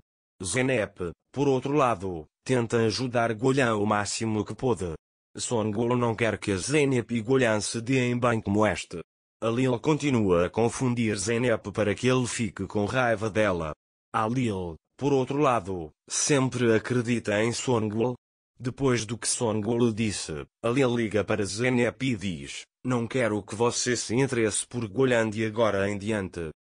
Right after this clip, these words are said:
Zeynep não conseguia entender porque a Lil disse isso. Ele até diz para si mesmo que é assim e aquilo, não consegue entender.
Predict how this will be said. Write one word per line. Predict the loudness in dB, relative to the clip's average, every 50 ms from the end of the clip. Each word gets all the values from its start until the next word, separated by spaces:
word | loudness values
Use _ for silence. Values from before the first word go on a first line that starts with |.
| _ _ _ -8
Zeynep | -6 -2 0 2 2 2 2 2 0 -2 -2 -2
não | 0 0 0 -2
conseguia | -2 0 0 0 2 0 0 -4 -6 -2 0 2 2 2 2
entender | 0 0 0 0 2 2 2 2 0 0
porque | -4 -6 -8 -10 -8 -6 -4 -2
a | 0
Lil | 0 0 0 0 0 0
disse | -2 -2 -2 -2 -2 -2 -4 -4 -4 -4
isso. | -4 -4 -4 -6 -8 -8 -8 -10 -12 -14 _ _ _ _ _ _
Ele | -4 -2 0 0 2 2 2 2
até | 2 2 2 2 2 2
diz | 0 0 -2 -2 -2 -4
para | -2 -2 -2 0
si | -2 -2 -2 0
mesmo | 2 2 4 2 2 0 -2 -4 -4
que | -2 0 0
é | 2 2 2
assim | 0 0 -2 -2 0 0 0 0
e | 2 2
aquilo, | 0 0 0 0 2 2 2 0 -2 -4 -6 -8 -14 _ _ -2
não | 2 2 4 2 2
consegue | 2 2 0 2 2 2 2 0 0 0
entender. | -2 -2 0 2 2 2 4 4 4 4 2 0 -4